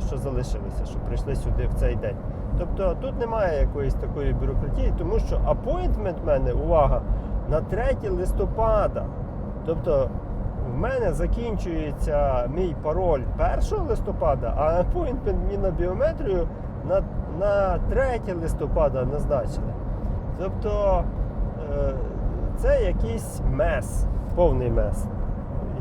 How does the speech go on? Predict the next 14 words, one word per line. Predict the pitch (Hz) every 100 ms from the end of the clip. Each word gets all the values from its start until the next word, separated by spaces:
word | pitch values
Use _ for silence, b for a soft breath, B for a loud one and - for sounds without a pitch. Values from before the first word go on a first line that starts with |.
| - -
і | 139
безлад. | 135 127 107 104 - - B B B B B B B - - -
І |
як | 175 190 -
виявилося, | 320 349 285 208 165 - 147
людям | 247 294 233 196
можуть | 262 226 202 226
і |
по | - 240
три | - 240 311 269
рази | 202 175 156
ту | 139 147
біометрію | 135 147 151 156 139 135 131 127
назначати. | 131 147 156 233 294 170